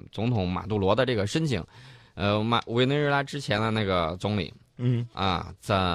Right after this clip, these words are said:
Speaker 1: 总统怎么莫名其妙就没有了？他们不去考虑这个事情。但是呢，这个五月初的时候，反对党呢就提交了启动公投程序所需的二十万人的这个选票，
Speaker 2: 嗯。
Speaker 1: 啊，签名。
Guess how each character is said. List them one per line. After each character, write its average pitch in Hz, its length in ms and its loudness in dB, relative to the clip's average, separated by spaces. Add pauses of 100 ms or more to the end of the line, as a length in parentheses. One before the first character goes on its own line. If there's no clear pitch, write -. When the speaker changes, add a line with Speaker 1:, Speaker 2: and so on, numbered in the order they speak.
(480)
Speaker 1:
总 113 160 0
统 87 220 0
怎 92 300 0
么 90 140 -2
莫 135 140 0
名 120 160 -2
其 - 120 -8
妙 117 160 2
就 107 120 0
没 92 140 -2
有 107 140 2
了？ 87 200 -4 (100)
他 - 180 -2
们 101 140 0
不 90 80 -14
去 104 80 -12
考 87 220 -2
虑 92 100 2
这 127 140 2
个 90 100 -2
事 95 160 -4
情。 87 100 -4 (680)
但 143 220 2
是 131 100 0
呢， 95 260 2
这 98 120 -4
个 85 360 2
五 101 220 -2
月 104 140 6
初 202 240 0
的 147 100 6
时 - 140 -6
候， 104 260 -2 (100)
反 104 200 -2
对 131 100 2
党 87 180 0
呢 92 220 -2
就 90 400 -2
提 110 280 -6
交 123 160 4
了 107 120 2
启 - 180 -12
动 92 160 -2
公 120 140 0
投 127 200 0
程 110 260 -2
序 113 100 0
所 90 240 -4
需 120 200 -4
的 107 260 0
二 120 160 2
十 - 120 -2
万 110 140 2 (520)
人 95 200 -6
的 107 100 -4
这 104 100 -6
个 92 160 -4
选 90 260 -6
票， 127 320 -2
Speaker 2:
嗯。 127 300 6
Speaker 1:
啊， 90 180 -4
签 120 200 -2
名。 110 240 0